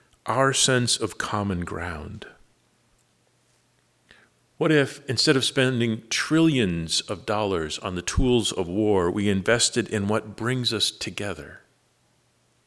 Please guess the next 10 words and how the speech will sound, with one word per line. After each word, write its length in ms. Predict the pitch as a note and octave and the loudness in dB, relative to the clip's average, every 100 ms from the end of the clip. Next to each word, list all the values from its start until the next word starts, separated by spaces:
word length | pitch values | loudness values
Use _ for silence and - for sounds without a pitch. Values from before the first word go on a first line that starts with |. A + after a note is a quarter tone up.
| _ _ _ _ _ _ _ _ _ _ _ - | _ _ _ _ _ _ _ _ _ _ _ -2
We 120 | C3+ | -2
rarely 460 | C3 D#3 D#3+ D3 | 2 2 4 2
ask, 420 | C#3 B2+ F#2+ - - | 2 2 0 -4 -2
"What 220 | B2+ D3 | 2 6
is 220 | D3+ - | 4 2
it 260 | B1 - - _ _ _ _ _ _ - | -4 -12 -20 _ _ _ _ _ _ -4
that 300 | A2 G#2 - | -4 -4 -4
brings 440 | A#2+ C#3 C3+ B2+ | -2 -2 -2 -4
people 520 | - - G2 G2+ G2+ - | -8 -14 -10 -8 -10 -10
together?" 640 | - G#2 B2+ B2+ - - | -18 -14 -12 -12 -14 -18